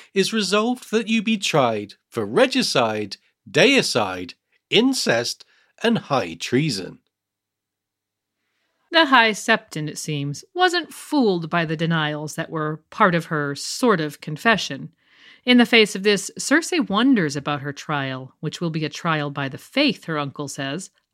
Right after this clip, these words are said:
Speaker 2: unless she insists on a trial by combat. But as the king's mother, for that she must be defended by a knight of the Kingsguard. Kevan adds, "Whatever the outcome, your rule is at an end.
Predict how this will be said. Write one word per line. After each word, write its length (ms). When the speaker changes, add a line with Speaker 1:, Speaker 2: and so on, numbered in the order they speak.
Speaker 2:
unless 360
she 180
insists 600
on 80
a 60
trial 320
by 160
combat. 640
But 140
as 140
the 100
king's 340
mother, 440
for 200
that 500
she 160
must 440
be 100
defended 600
by 140
a 80
knight 300
of 100
the 80
Kingsguard. 840
Kevan 320
adds, 480
"Whatever 340
the 160
outcome, 640
your 260
rule 380
is 160
at 80
an 120
end. 440